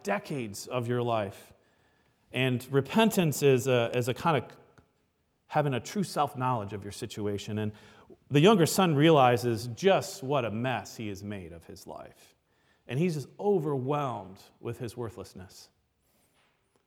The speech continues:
And he yearns for home. He wants to go home, but he knows he can't go home anymore as a son. He's lost that.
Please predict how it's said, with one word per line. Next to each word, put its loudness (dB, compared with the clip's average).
And -8
he -4
yearns 0
for -10
home. -12
He 2
wants 4
to 4
go 4
home, 0
but 2
he 4
knows 4
he 2
can't -2
go 4
home 6
anymore 0
as 4
a 0
son. 2
He's 2
lost 6
that. 2